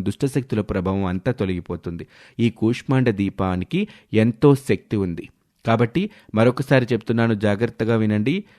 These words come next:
బూడిద గుమ్మడికాయనే కూష్మాండం అంటారు. దీన్ని రెండు భాగాలుగా చేయండి, పసుపు కుంకుమలతో అలంకరించుకోండి. లోపల ఉన్నటువంటి గుజ్జుని తీసేసి అందులో నువ్వుల నూనె కానీ, నెయ్యి కానీ వేసి,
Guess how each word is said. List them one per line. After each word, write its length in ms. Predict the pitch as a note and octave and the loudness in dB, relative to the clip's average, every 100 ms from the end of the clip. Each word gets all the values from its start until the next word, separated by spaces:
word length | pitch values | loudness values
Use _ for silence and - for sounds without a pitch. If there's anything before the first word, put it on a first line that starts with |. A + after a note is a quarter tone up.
| - | -10
బూడిద 360 | G2+ B2+ D3 D3 | 2 4 4 4
గుమ్మడికాయనే 720 | B2 A2+ A#2 A2 A2 G#2+ A2+ | 2 0 0 2 0 0 -2
కూష్మాండం 600 | G#2+ A2 A2+ - A#2+ A#2 | -2 -4 -2 -2 0 0
అంటారు. 380 | A2 G#2+ A2+ A#2+ | 0 -2 -2 -2
దీన్ని 300 | C3+ A#2 A2+ G#2+ | 0 0 2 2
రెండు 280 | G2+ A2+ | 2 0
భాగాలుగా 560 | B2 A#2 A2+ A2+ A2 G#2 | 0 0 0 0 0 0
చేయండి, 480 | G2+ G2+ G2+ G2+ A2+ B2 - - | -2 -2 -2 0 -2 -4 -16 -6
పసుపు 360 | - - - C#3 | -2 -2 -2 -2
కుంకుమలతో 600 | C3+ B2 A2+ A2 A2 A2 | 0 -2 0 0 0 2
అలంకరించుకోండి. 920 | G2+ G#2 G#2+ G#2+ G2+ - G#2+ G2 G#2 - - - | 0 0 -2 -2 -2 -4 -4 -2 -2 -6 -12 -4
లోపల 400 | G2 B2 E3+ G#3 G3+ | 4 6 6 4 2
ఉన్నటువంటి 580 | D#3 C#3 C3 A#2 A2 | 2 2 0 0 -2
గుజ్జుని 400 | G2 G2 G2 A2+ | -2 -2 0 0
తీసేసి 540 | G#2+ F#2+ - G2+ - G3+ - - - | 0 -4 -4 -4 -2 -4 -4 -18 -6
అందులో 400 | G#2 A2 A#2 D3+ | 0 2 2 2
నువ్వుల 360 | D3 G#2+ G2+ A#2 | 2 0 0 0
నూనె 280 | A2+ G#2+ G#2 | 2 0 -2
కానీ, 300 | G#2+ G2+ A#2 | -2 0 0
నెయ్యి 300 | F#2+ F#2+ G2+ | 0 -2 0
కానీ 260 | G#2 G2+ | 0 0
వేసి, 320 | F#2 F#2 - | 0 -2 -4